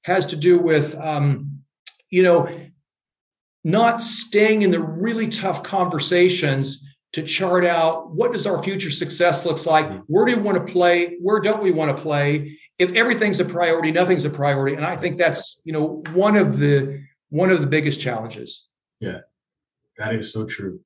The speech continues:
Speaker 2: So I know here in the States, we're dealing with the Great Resignation, right? I don't like that term.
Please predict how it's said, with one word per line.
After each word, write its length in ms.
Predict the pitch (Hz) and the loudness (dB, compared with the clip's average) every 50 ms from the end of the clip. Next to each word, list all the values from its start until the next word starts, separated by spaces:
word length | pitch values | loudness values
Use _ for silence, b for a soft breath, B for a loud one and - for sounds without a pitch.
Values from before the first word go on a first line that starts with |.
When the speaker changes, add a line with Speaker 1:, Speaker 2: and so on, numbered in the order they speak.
| _ _ _ _ _ _ _ b b b b b b | _ _ _ _ _ _ _ b b b b b b
Speaker 2:
So 100 | - 180 | 2 4
I 80 | 175 | 4
know 160 | 175 214 214 180 | 6 6 6 6
here 160 | 160 185 185 | 8 6 6
in 100 | 185 139 | 6 6
the 60 | 131 | 2
States, 340 | 127 - 151 147 139 131 127 | 0 2 2 2 2 2 0
we're 340 | 131 127 123 123 123 123 - - - - - _ _ _ _ _ _ _ _ _ _ _ _ _ _ _ _ _ _ _ _ - 120 | 0 2 2 2 2 0 -4 -8 -12 -16 -20 _ _ _ _ _ _ _ _ _ _ _ _ _ _ _ _ _ _ _ _ -14 -6
dealing 360 | 123 143 147 143 131 123 123 | -2 0 2 2 2 2 2
with 280 | 120 113 - - - _ _ _ - | 2 2 0 -6 -14 _ _ _ -6
the 60 | 127 | -4
Great 260 | 127 139 143 139 120 | -2 0 0 0 0
Resignation, 680 | 131 131 123 123 127 - 110 110 104 95 - - _ _ _ _ _ - | 0 0 0 0 -2 -4 -6 -8 -8 -8 -12 -14 _ _ _ _ _ -12
right? 160 | 92 98 104 - - | -12 -12 -12 -8 -4
I 60 | 120 | -2
don't 100 | 156 156 | 0 2
like 140 | 143 127 123 | 2 2 2
that 160 | 110 - - | 0 -4 -4
term. 340 | - 90 82 82 90 - | -8 -10 -10 -12 -14 -16